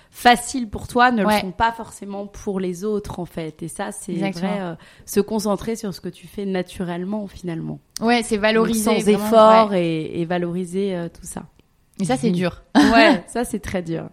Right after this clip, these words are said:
Speaker 1: Tu énonces aussi cette phrase très forte, « Quand on s'attend à rien, tout arrive. » Est-ce que tu peux revenir dessus ?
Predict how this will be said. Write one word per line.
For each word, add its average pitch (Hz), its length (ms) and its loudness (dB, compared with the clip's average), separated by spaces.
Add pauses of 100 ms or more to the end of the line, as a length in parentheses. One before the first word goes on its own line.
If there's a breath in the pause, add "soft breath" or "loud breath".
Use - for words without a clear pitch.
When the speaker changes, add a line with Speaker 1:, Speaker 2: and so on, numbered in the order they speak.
Speaker 1:
Tu - 180 -2
énonces 240 320 2
aussi 262 240 -2
cette - 220 0
phrase - 360 2
très 262 220 2
forte, « - 580 0
Quand 185 220 -4
on 180 80 -4
s'attend 240 420 0
à 185 140 0
rien, 185 300 0 (100)
tout - 220 -6
arrive. » 160 640 -2 (240)
Est-ce 165 160 -4
que 233 100 -6
tu 220 120 -10
peux 185 140 -4
revenir 180 420 -2
dessus ? - 460 -10